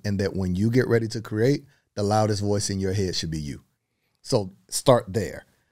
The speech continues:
Secondly, moving into this new space, this new evolution of the online space, deep empathy, high skill.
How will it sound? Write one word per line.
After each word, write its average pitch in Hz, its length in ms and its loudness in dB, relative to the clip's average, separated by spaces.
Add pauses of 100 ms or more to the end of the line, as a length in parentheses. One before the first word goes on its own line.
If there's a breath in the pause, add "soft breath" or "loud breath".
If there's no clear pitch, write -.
(140)
Secondly, - 680 0 (500 soft breath)
moving 123 300 -2
into 117 260 -6
this 110 240 -6
new 113 300 0
space, 104 480 0
this 95 120 -4
new 107 140 0
evolution 104 640 -2
of 95 520 -4
the - 200 -8
online 110 520 2
space, 113 440 -2 (500 soft breath)
deep 127 260 2
empathy, 101 680 -2
high 90 220 -6
skill. - 480 -6